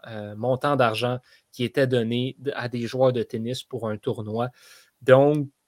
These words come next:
et aujourd'hui, ben, la W T A est, tu sais,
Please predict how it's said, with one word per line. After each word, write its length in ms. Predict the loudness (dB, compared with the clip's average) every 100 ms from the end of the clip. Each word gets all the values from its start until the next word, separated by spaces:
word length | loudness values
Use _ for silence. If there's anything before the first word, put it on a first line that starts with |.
| _ _ _ -2
et 120 | 4
aujourd'hui, 420 | 6 8 6 4
ben, 180 | 4 4
la 140 | 4 2
W 420 | 2 0 2 0
T 240 | 0 2
A 300 | 2 2 2
est, 460 | 4 2 2 -2 -6
tu 80 | -12 -20 _ _ _ _ _ _
sais, 320 | -6 -6 -6